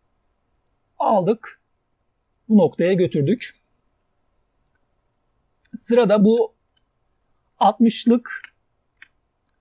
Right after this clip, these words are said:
çemberimizi çizmek kaldı. Hemen çember komutuma giriş yapıyorum. Bakın burada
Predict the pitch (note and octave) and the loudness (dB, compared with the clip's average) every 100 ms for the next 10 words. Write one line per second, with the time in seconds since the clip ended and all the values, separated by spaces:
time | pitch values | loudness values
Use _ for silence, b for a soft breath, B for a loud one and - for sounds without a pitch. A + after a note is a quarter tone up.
0 | _ - A3+ G#3 F3+ F3 G#3+ G#3 F#3 G3+ | _ -2 0 2 0 -2 -4 -2 0 0
1 | - C#3 C3 A#3 - _ _ _ _ B3+ | 0 -4 -2 -4 -6 _ _ _ _ 0
2 | B3 A#3 B3+ _ _ _ _ _ _ _ | 2 2 -2 _ _ _ _ _ _ _
3 | _ _ _ _ - A#3 A#3+ A#3+ A3+ A3 | _ _ _ _ -2 2 4 4 2 0
4 | A3 G3 A3 G#3+ F#3 E3+ D3+ G#3+ - - | 2 2 2 2 -2 -2 -4 -4 -6 -2
5 | F3+ A3 A#3+ A#3 A3+ F#3+ A3+ | 0 2 2 4 4 2 0